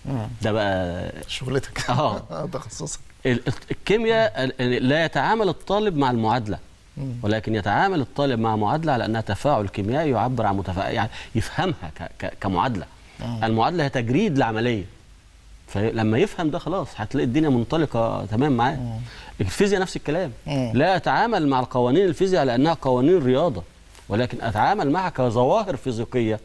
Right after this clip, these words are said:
Speaker 2: لها مدلول.
Speaker 1: مم.
Speaker 2: فده، ده، ده، ده، ده مهم قوي في، في، في، في سواء بقى مذاكرة الفيزياء، سواء مذاكرة ال-، الكيمياء. عايز أطمنهم بس إن في التزام بمواصفة، وستجد في المواصفة أسئلة حلتها قبل كده. شوف أنا
Speaker 1: مم.
Speaker 2: بقول أهو.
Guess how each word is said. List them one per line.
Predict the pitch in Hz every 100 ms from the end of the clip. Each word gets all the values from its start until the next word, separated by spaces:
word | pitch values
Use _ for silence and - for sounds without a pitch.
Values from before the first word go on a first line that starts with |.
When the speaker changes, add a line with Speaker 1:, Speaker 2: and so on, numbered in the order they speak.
| - - - - -
Speaker 2:
لها | 160 170
مدلول. | 127 107 175 233 - - - - -
Speaker 1:
مم. | 123 110 104 -
Speaker 2:
فده، | 113 110 110 104 95 113 104
ده، | 127 123
ده، | 131 120
ده، | 120 143
ده | 123 147
مهم | 135 190 120
قوي | 113 107
في، | - 98
في، | 101 135 - - -
في، | - 113 110 110
في | 107 104
سواء | 123 143 143
بقى | 131
مذاكرة | 113 131 101 92
الفيزياء، | - 123 110 113 113
سواء | - 110 107
مذاكرة | 107 107 98 -
ال-، | 104 92 90 90 -
الكيمياء. | 101 - 127 123 123 - - - - 117
عايز | 123
أطمنهم | 120 113 156 151 117
بس | 127 -
إن | 113
في | 107
التزام | 127 107 117 104
بمواصفة، | 104 123 - - - - - - -
وستجد | 113 127 117 143 120
في | -
المواصفة | 104 107 143 - 104 - - 110
أسئلة | - - 139 120 123 - -
حلتها | 120 127 143 120
قبل | 104 98
كده. | 107 98 - - - -
شوف | -
أنا | 107
Speaker 1:
مم. | 101
Speaker 2:
بقول | 107
أهو. | 107